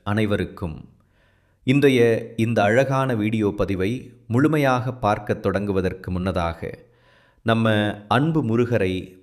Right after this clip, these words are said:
மனதார்ந்து வணங்கி, அவரது அருளை பெற்றுக்கொண்டு இந்த பயணத்தை தொடங்கலாம்.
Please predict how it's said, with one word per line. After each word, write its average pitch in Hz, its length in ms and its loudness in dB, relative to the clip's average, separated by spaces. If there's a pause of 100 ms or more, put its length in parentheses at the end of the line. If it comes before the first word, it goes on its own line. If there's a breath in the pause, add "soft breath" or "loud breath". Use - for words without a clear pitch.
மனதார்ந்து 123 600 2
வணங்கி, 95 680 -4 (260)
அவரது 110 400 4
அருளை 127 360 2
பெற்றுக்கொண்டு 95 920 -6 (380 soft breath)
இந்த 117 340 2
பயணத்தை 110 600 -2
தொடங்கலாம். 87 640 -4